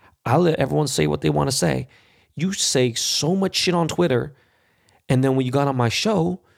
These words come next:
you kinda didn't really say much. You know, you, you had them Twitter fingers. You got them Thanos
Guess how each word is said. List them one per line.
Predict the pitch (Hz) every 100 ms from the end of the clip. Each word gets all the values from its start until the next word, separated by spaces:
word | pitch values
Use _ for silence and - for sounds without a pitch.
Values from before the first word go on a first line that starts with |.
| _ _ _ _ _ _ _ _
you | - 131
kinda | 165 170
didn't | 156 143
really | 123
say | 113 208 226
much. | 135 - - - _ _ _ _ -
You | 120
know, | 117 - _ _
you, | - 123
you | 131 139
had | 160 127
them | 113
Twitter | 110 202 190
fingers. | - 120 139 -
You | 151
got | 151 135
them | 120 110
Thanos | - 156 170 147 117 -